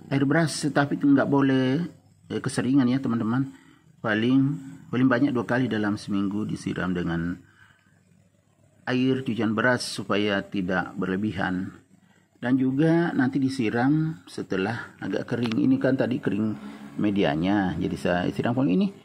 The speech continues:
nggak, nggak becek ya teman-teman. Tetap, eh, sepertinya, eh, eh, kering. T-, t-, tadi saya nggak terlalu kucur ya, karena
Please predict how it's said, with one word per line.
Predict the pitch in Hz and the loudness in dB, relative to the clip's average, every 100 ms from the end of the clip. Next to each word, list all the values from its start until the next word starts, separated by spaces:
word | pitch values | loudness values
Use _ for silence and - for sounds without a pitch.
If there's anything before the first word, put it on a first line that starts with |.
| - - - | -20 -10 -2
nggak, | 113 - - - | 0 -2 -4 0
nggak | 123 120 | 2 2
becek | 113 95 - 127 - - - | 0 0 0 -4 -4 -6 -4
ya | |
teman-teman. | 113 117 117 110 117 131 131 - _ _ _ _ _ _ _ - _ _ _ _ _ _ _ - | -2 -2 -2 -2 -2 -4 -6 -16 _ _ _ _ _ _ _ -20 _ _ _ _ _ _ _ -12
Tetap, | 104 - 104 - - _ _ _ _ _ | -6 0 2 0 -10 _ _ _ _ _
eh, | 170 - | -10 -10
sepertinya, | - 117 - 151 160 160 170 156 135 - | -6 -4 2 6 8 6 4 0 -6 -8
eh, | 127 113 | -6 -6
eh, | - - 104 104 104 | -10 -4 -2 0 -2
kering. | 107 131 143 | 0 2 2
T-, | 139 - - | 0 -8 -12
t-, | - 117 127 | -2 0 2
tadi | - 143 | 2 0
saya | 151 117 | 2 2
nggak | 101 90 | 2 0
terlalu | - 98 98 92 | -4 -2 -2 -2
kucur | 98 98 120 120 | -6 -4 -4 -2
ya, | 110 127 - _ _ _ _ _ | -2 -4 -14 _ _ _ _ _
karena | - 92 92 92 92 101 | -4 -2 -2 -2 -6 -10